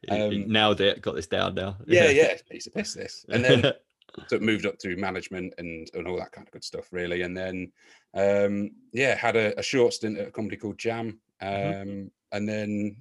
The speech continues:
Speaker 2: here we are, set up. It, it, it was originally called Funnel before I changed it to Recbound, but it was too tough to spell. So Recbound, it became.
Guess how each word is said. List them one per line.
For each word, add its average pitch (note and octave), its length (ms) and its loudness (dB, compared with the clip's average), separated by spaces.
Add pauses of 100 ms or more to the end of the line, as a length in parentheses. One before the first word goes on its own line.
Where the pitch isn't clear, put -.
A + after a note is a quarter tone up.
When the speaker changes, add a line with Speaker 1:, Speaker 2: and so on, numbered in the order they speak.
(140)
Speaker 2:
here A2 220 -4
we A2 140 -2
are, C3+ 240 -8 (100)
set - 220 -4
up. G#2+ 100 -4 (300)
It, D3 160 0
it, E3 200 2
it E3 80 6
was D#3+ 120 4
originally F3 340 2
called D3 260 -2
Funnel G2+ 560 0
before G#2+ 260 0
I G2+ 40 2
changed G2+ 280 -4
it F#2+ 100 -8
to F#2+ 100 -6
Recbound, F2 520 -6 (320)
but G2+ 180 4
it G#2 60 2
was G#2 120 -2
too E3+ 160 4
tough - 260 -2
to D3 100 -4
spell. F#2+ 480 -4
So F#2 340 -2
Recbound, G2+ 600 -4
it G#2+ 100 -8
became. E2+ 400 -12